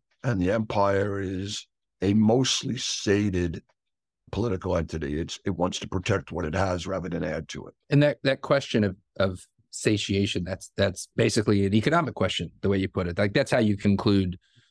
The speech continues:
Speaker 2: you've gone
Speaker 1: Right.
Speaker 2: far enough, is there's, you, the cost benefit and the literal cost benefit analysis is turning against you.
Speaker 1: In many ways, it has, because, you know, you, you take over the Seleucid Empire, you take all the gold, you know,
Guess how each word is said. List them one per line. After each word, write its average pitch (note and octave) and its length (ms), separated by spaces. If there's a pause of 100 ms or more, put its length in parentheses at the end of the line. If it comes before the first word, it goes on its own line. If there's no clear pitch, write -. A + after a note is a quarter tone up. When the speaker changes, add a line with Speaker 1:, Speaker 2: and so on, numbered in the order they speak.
Speaker 2:
you've G2+ 160
gone G2 180
Speaker 1:
Right. A#2 120
Speaker 2:
far G2 180
enough, F#2 260
is F#2 120
there's, F#2+ 300
you, G2+ 140
the F#2 140
cost - 360
benefit G2+ 460 (140)
and A2 160
the G#2 140
literal G#2+ 380
cost F#2+ 280
benefit F#2+ 300
analysis F#2 500
is F2+ 100
turning F#2 260
against G2+ 360
you. C#3+ 100 (1160)
Speaker 1:
In G3 500
many G#3+ 220
ways, D#3+ 460
it C3+ 100
has, C3+ 420
because, A2+ 400
you B2+ 80
know, A2+ 140
you, A#2 240
you A2 280
take D3+ 300
over C#3 380
the B2 240
Seleucid A#2+ 480
Empire, A#2+ 380
you A2 180
take A#2+ 260
all G#2+ 160
the G#2 100
gold, G#2 500
you F#2 160
know, F#2 180